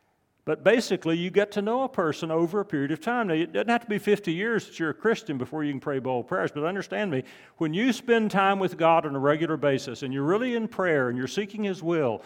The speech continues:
you're, you're reading the Word, and you're trying to understand what God is saying, and you're asking that question when you have your private devotions, "God,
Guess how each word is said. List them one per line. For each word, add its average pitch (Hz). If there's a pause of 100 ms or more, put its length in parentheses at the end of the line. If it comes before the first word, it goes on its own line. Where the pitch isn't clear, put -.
(280)
you're, 151
you're 143
reading 240
the 220
Word, 202
and -
you're 147
trying 185
to 190
understand 175
what 165
God 160
is 147
saying, 139 (220)
and 156
you're 170
asking 220
that 196
question 170
when 151
you 143
have 156
your 147
private 147
devotions, 135
"God, 190